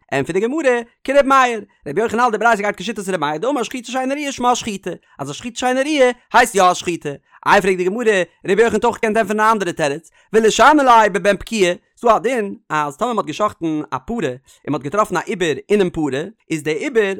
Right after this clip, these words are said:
א פילע, אז ער דער לעבט, איז די שחיטה פון דער מאמע העלפט אויך אויף דעם איבער, עס ווערט גערופן, א ביים פקיע, עס דארף נישט קיין שחיטה. עס זאל מען אנזעצן, די ברייתא ביי ביים פקיע, עס דארף נישט קיין שחיטה. אין מילא קען מען זאגן, אז שמעון האט עס געגעסן, טאקע אן שחיטה.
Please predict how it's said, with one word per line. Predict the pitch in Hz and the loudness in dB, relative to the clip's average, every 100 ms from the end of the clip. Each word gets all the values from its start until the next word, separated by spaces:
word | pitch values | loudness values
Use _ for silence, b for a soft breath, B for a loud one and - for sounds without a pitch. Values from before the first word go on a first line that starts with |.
| - | -10
א | 143 | -12
פילע, | 254 220 180 156 139 135 | -8 -6 -6 -6 -10 -12
אז | 147 143 | -14 -12
ער | 147 | -10
דער | 147 | -2
לעבט, | 208 254 208 _ b b b - | 0 0 -4 _ b b b -4
איז | 175 170 156 147 143 - | -2 -2 -8 -14 -20 -16
די | 147 | -12
שחיטה | - 269 226 | -10 -10 -6
פון | 190 | -4
דער | 196 | -2
מאמע | 214 | 0
העלפט | 185 220 - | 0 0 -2
אויך | 214 - | -4 -4
אויף | - | -6
דעם | 165 | -6
איבער, | 151 208 | -4 -8
עס | |
ווערט | 175 160 | -10 -12
גערופן, | 214 175 | -8 -4
א | |
ביים | 165 180 | -4 -6
פקיע, | - 160 208 | -6 -6 -6
עס | 202 | -2
דארף | 214 220 | -4 -4
נישט | 214 | -8
קיין | 220 | -8
שחיטה. | - 185 - 117 _ | -8 -10 -10 -16 _
עס | 127 | 0
זאל | 170 | 2
מען | 202 | 4
אנזעצן, | 262 220 214 214 | 2 2 -4 -6
די | 202 | -2
ברייתא | 233 247 220 | 0 0 0
ביי | 202 196 | 0 0
ביים | 190 | -2
פקיע, | - 170 | -4 -6
עס | 156 | -2
דארף | 185 208 | 0 0
נישט | 175 | -4
קיין | 180 | -10
שחיטה. | - 139 143 139 202 b b | -8 -10 -10 -12 -16 b b
אין | - | -2
מילא | 233 285 | 2 2
קען | 240 | 0
מען | 269 | -6
זאגן, | 403 | -6
אז | 190 | -6
שמעון | 208 214 | -6 -6
האט | 220 | -8
עס | |
געגעסן, | 247 - 165 | -6 -4 -6
טאקע | 160 190 | -4 -2
אן | 208 | -2
שחיטה. | - 101 - | -4 -6 -4